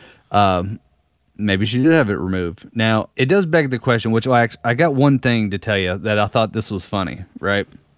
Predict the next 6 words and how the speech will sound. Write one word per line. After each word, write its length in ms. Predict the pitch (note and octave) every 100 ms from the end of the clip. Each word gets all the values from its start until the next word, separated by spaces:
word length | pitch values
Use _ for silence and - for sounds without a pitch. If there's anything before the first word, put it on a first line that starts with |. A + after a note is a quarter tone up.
| - - - _ - - _ _ _
So 160 | - C3
Typhoid 540 | - E3+ G3+ F#3+ E3+
Mary, 400 | D3 B2 G#2 A2 A2+ _ _ - -
Mary 340 | A#2 A#2+ C3
Malone, 440 | C3 A#2+ G#2+ G2+ G2+ _ _ _ _ _ _ _ _ _ _ _ - - - _ _ _ _ _ _ -
received 960 | C3+ C3+ - - A3+ A3+ D3 B2+ D3